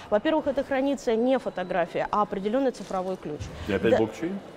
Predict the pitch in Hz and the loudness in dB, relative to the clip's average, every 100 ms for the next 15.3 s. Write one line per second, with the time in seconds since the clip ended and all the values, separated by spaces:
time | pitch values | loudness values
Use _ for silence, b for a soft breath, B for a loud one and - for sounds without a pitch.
0 | - - - 196 214 196 214 - - 427 | -18 -18 -8 -6 -4 4 4 4 0 0
1 | 440 - 247 - 302 359 349 349 320 - | 0 0 0 6 8 8 6 2 2 2
2 | 403 392 311 415 330 311 262 240 277 392 | 4 10 12 12 10 4 6 6 6 6
3 | - - 370 311 294 294 240 240 269 254 | 6 6 4 4 2 2 0 -6 -4 -2
4 | 226 185 - - B B 208 - - 165 | 0 -2 -6 -8 B B 0 2 2 -4
5 | 160 - 185 180 185 - 415 539 - - | -8 -4 0 0 -2 -2 -2 -2 -10 -6
6 | 240 285 330 349 330 311 226 226 277 - | 2 4 4 0 -2 -2 -2 0 -2 -4
7 | 214 220 - - 196 185 151 - - - | -2 -2 -4 -8 -6 -6 -8 -12 -20 -20
8 | b b b b - - - 208 262 277 | b b b b -20 -18 -10 -2 0 4
9 | 330 427 254 214 233 220 294 269 254 247 | 2 2 -2 -2 2 2 2 -4 -4 -2
10 | 190 - 240 349 - 233 254 277 254 190 | -2 0 0 -2 -4 -8 -4 -2 -2 -2
11 | 147 165 330 427 269 311 - 247 - - | -2 2 2 2 0 -2 -2 -6 -6 -12
12 | - - - - - - 330 330 - 359 | -14 -20 -20 -20 -16 -2 0 2 2 4
13 | 349 392 359 - 320 320 320 392 440 403 | 6 4 2 -2 -2 -2 -2 0 0 2
14 | 311 269 247 220 202 - 175 190 214 214 | 0 -2 -4 -6 -6 -10 -12 -4 -2 0
15 | 185 - | -2 -2